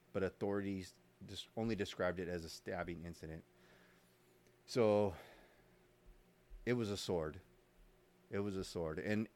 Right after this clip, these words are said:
and kinda brings me back to the whole gun control point, right?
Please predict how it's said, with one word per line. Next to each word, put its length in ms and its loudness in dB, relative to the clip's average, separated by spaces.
and 420 0
kinda 280 2
brings 260 0
me 140 0
back 300 2
to 280 2
the 120 0
whole 160 2
gun 240 -4
control 420 -6
point, 320 -6
right? 300 -2